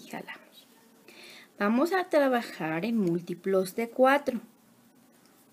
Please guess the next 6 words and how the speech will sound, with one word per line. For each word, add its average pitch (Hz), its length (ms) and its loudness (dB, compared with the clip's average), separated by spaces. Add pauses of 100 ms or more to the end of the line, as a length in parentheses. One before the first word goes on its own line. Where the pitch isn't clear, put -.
(140)
Aquí 180 220 -10
sería 165 360 -10 (800)
una 196 280 -2
cadena, 202 600 0 (4000)
dos, 190 800 -4 (1300)
tres, 233 640 -4